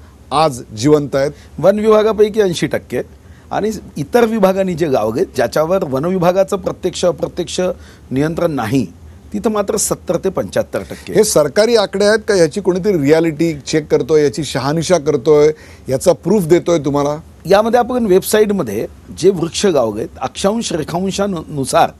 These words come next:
Speaker 2: आपण त्या वृक्षाची नोंदणी करतो. याही वर्षी आपण जे चार कोटी वृक्ष लावतोय, अक्षांश रेखांश किती खड्डे झालेत,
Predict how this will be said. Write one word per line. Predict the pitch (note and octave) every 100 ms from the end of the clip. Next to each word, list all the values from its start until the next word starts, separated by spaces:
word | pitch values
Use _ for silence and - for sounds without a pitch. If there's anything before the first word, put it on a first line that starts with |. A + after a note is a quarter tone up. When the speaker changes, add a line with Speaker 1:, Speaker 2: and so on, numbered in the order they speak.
| - - - -
Speaker 2:
आपण | F3 A3+
त्या | B3
वृक्षाची | F#3+ C#3 G#3+ G#3
नोंदणी | A3+ D#3 D3 B2+
करतो. | A2 G2+ - - - - - - -
याही | A#2 D3 G#3
वर्षी | G#3+ G#3 A#3
आपण | A3 A3+
जे | G#3+
चार | G#3+ F#3 F3+
कोटी | G3 F#3+
वृक्ष | F3 F#3 G3
लावतोय, | D3+ B2 B2 D#3+ A#2 F#2 - - -
अक्षांश | B2+ - F#3+ G#3 G#3 -
रेखांश | C3+ C#3 E3 A#2+ -
किती | F3+ E3+ G#3
खड्डे | D#3 C#3+
झालेत, | B2+ G#2 G2